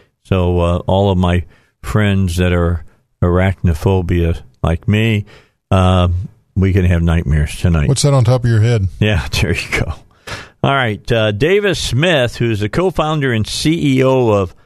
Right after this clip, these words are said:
Speaker 1: Cotopaxi, an outdoor gear and apparel company, says Utah's economy is booming. Said he considered launching the company in Seattle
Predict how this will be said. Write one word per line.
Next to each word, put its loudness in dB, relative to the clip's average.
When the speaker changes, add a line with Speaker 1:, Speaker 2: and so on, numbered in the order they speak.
Speaker 1:
Cotopaxi, -2
an -2
outdoor -2
gear 0
and 2
apparel 0
company, -2
says -2
Utah's 0
economy -2
is 0
booming. -2
Said -2
he -2
considered 0
launching -2
the -4
company -2
in 0
Seattle 0